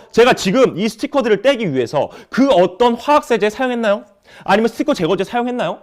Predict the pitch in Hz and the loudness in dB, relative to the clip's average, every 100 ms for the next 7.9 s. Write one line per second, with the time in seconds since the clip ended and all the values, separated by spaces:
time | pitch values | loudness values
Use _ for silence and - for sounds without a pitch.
0 | _ - 220 - 101 127 165 107 85 - | _ -10 -10 -8 -10 -8 -8 -10 -16 -18
1 | - - 170 233 269 247 302 311 185 170 | -12 -2 2 2 2 2 -2 -2 -8 -4
2 | 214 196 - 185 185 190 - - 381 370 | -4 -4 -4 -2 -2 -2 -4 2 4 4
3 | 214 277 - - - - 320 269 214 - | 4 4 0 -18 -12 -6 0 0 0 -2
4 | 226 190 147 - 190 - 185 233 156 190 | -2 0 0 -2 -4 -4 0 0 2 2
5 | 131 - 107 98 - 233 254 139 151 - | 2 -2 -10 -10 -6 -6 -6 -12 -14 -14
6 | 147 135 113 117 - - 269 294 277 160 | -14 -14 -12 -14 -6 -2 0 2 0 -2
7 | 143 - _ _ _ - 190 247 277 | -4 -10 _ _ _ -4 0 2 0